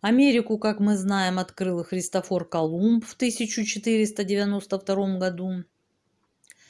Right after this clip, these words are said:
Это период так полюбившегося, я надеюсь, э, нам Средневековья.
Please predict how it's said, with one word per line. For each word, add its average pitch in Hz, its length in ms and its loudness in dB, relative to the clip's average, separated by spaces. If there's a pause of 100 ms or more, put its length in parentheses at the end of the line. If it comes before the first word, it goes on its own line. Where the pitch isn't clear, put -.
(420)
Это 269 260 2
период 226 540 2
так 196 260 -2
полюбившегося, 196 1080 0
я 185 340 0
надеюсь, 180 800 0
э, 165 240 -4
нам 190 280 0
Средневековья. 180 1160 -2